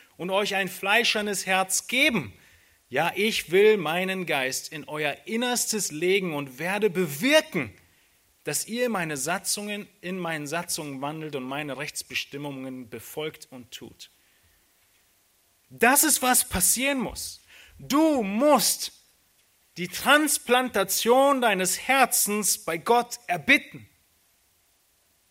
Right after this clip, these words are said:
Anerkennen, ich habe ein steinernes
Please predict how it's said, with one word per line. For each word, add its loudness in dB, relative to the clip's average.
Anerkennen, 4
ich -8
habe 2
ein -2
steinernes -2